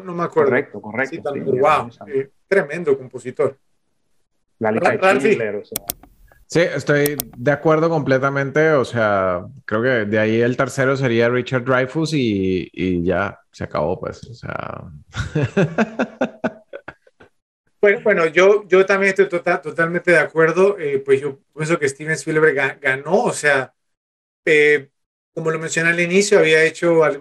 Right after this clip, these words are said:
Speaker 1: algunas series de televisión, un, sí, un cor-, un largometraje nada más,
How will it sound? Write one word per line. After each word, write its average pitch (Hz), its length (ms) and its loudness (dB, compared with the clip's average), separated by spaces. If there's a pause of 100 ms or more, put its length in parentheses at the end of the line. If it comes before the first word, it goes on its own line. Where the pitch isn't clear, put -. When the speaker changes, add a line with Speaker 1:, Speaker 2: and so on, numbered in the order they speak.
Speaker 1:
algunas 160 480 -2
series 160 560 -4
de 139 140 -2
televisión, 139 720 2
un, 175 260 -8 (160)
sí, - 200 -2
un 185 300 2
cor-, 196 260 2
un 190 140 0
largometraje 156 640 2
nada 151 260 -2
más, 185 340 -2